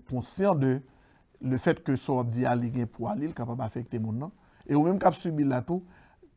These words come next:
aprann konnen ke gon fason ka eksprime emosyon san ke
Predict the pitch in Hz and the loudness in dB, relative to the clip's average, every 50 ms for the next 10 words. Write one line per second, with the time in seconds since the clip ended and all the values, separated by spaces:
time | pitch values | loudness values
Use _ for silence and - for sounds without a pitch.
0 | _ _ _ - - 135 131 - 165 175 180 175 - 196 175 151 147 139 - - | _ _ _ 0 2 2 2 2 2 0 0 2 2 2 2 2 2 0 2 0
1 | 160 156 139 123 135 156 170 160 - - 143 127 120 - - - 202 185 170 143 | 0 2 0 0 0 0 0 0 0 4 4 4 4 2 -2 -4 -4 -4 -4 -2
2 | - 139 131 135 131 - - - - - 135 139 135 139 170 220 214 - - - | -2 -2 0 0 -2 -4 -8 -16 -14 -10 -6 -4 -2 0 2 2 0 0 -4 -10
3 | - - - - - - - - - - 143 135 131 120 110 98 - - - 120 | -20 -20 -20 -20 -20 -20 -20 -10 -4 0 0 2 2 0 -2 -4 -8 -6 -4 -2
4 | 117 123 143 175 240 240 233 - _ - - - _ _ - - - - 165 151 | -2 -2 -4 -6 -8 -10 -12 -16 _ -20 -20 -20 _ _ -20 -20 -10 -4 -2 -2
5 | 147 135 - 165 160 165 | -2 -2 0 2 2 2